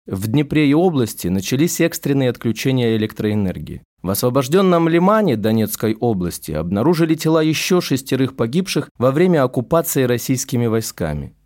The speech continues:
Такую информацию передает глава Донецкой облгосадминистрации Павел Кириленко.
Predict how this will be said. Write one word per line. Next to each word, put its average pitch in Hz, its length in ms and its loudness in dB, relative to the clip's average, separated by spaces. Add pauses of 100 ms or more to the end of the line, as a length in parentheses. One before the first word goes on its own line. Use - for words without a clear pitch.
Такую 143 300 0
информацию 139 600 0
передает 139 400 0
глава 139 400 2
Донецкой 110 540 0
облгосадминистрации 104 1160 -2
Павел 135 320 0
Кириленко. 110 680 -4